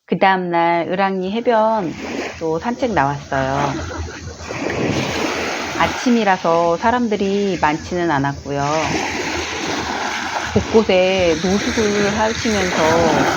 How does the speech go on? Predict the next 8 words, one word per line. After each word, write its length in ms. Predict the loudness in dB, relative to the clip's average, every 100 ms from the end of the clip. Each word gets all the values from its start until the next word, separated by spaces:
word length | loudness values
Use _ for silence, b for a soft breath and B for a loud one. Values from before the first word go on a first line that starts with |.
| -2 -2 -2
밤새 640 | 0 2 2 2 2 2
맥주를 440 | 0 -2 -4 -4 0
마신 640 | 0 0 0 0 0 0
외국인 460 | 0 -2 0 0 0
분들도 640 | -4 -4 -2 0 0 0 0 0 0 0 0 -2 -2 -4 -4 -4 -6 -8 -10 -12 -14 -14 -14 -14 -12 -6
자는 360 | 0 2 2 0
모습이 400 | -4 -6 -8 -6
보였어요. 680 | -4 -4 -2 0 0 -2